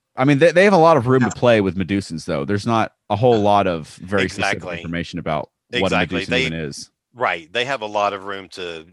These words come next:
Speaker 3: establish stuff.
Speaker 1: Yeah. It kinda
Speaker 2: Right.
Speaker 1: reminds me of, uh, Ambassador Kosh from Babylon Five.
Speaker 3: Right.
Speaker 1: When
Speaker 2: Yes.
Speaker 1: you did finally get Ambassador Kosh outside the suit, it was a big deal on the show.
Speaker 3: Yeah.
Speaker 2: Yeah. Oh, yeah. That's
Speaker 1: I
Speaker 2: one of the best things, best moments of D five.
Speaker 1: Yeah.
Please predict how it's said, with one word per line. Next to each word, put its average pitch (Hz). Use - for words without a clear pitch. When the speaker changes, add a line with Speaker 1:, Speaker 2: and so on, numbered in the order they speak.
Speaker 3:
establish 87
stuff. 80
Speaker 1:
Yeah. 69
It -
kinda 220
Speaker 2:
Right. 247
Speaker 1:
reminds 165
me 151
of, 117
uh, 101
Ambassador 110
Kosh 80
from 90
Babylon 85
Five. 67
Speaker 3:
Right. 95
Speaker 1:
When 117
Speaker 2:
Yes. 127
Speaker 1:
you 120
did 139
finally 107
get 98
Ambassador 92
Kosh 87
outside 85
the 82
suit, 90
it 85
was 71
a 82
big 80
deal 82
on 64
the 69
show. -
Speaker 3:
Yeah. 98
Speaker 2:
Yeah. 113
Oh, 107
yeah. 104
That's 90
Speaker 1:
I 131
Speaker 2:
one 110
of 101
the -
best -
things, 104
best -
moments 104
of 104
D 104
five. 95
Speaker 1:
Yeah. 85